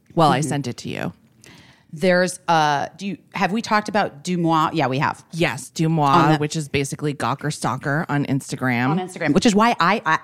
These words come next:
Speaker 2: that's my theory as to why Gawker's relaunching.
Speaker 1: Because Dumois is
Speaker 2: Is very
Speaker 1: successful.
Speaker 2: popular.
Speaker 1: Yeah, yeah.
Speaker 2: Mm-hmm. Very, very popular. Well,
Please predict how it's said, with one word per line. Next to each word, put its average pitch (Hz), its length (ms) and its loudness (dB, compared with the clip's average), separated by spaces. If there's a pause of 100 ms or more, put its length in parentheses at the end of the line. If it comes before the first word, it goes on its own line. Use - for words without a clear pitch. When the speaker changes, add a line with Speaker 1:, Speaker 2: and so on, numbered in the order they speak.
Speaker 2:
that's 180 300 2
my 165 320 2
theory 127 640 -10
as 160 180 0
to 175 80 2
why 139 140 2
Gawker's 123 560 -6
relaunching. 120 720 -4 (460)
Speaker 1:
Because 165 360 0
Dumois 131 580 2
is 135 380 -6
Speaker 2:
Is 170 220 4
very 147 280 2
Speaker 1:
successful. 135 200 2
Speaker 2:
popular. 131 380 0
Speaker 1:
Yeah, 113 300 -4
yeah. - 160 0
Speaker 2:
Mm-hmm. 143 280 -4
Very, 151 300 4
very 131 180 -4
popular. - 580 -6 (1080)
Well, 185 720 4